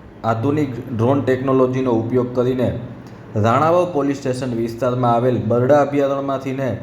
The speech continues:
કોઠાવાડા નેસની બાજુમાં આવેલ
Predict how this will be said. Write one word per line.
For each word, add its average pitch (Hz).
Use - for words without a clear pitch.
કોઠાવાડા 170
નેસની -
બાજુમાં 131
આવેલ 127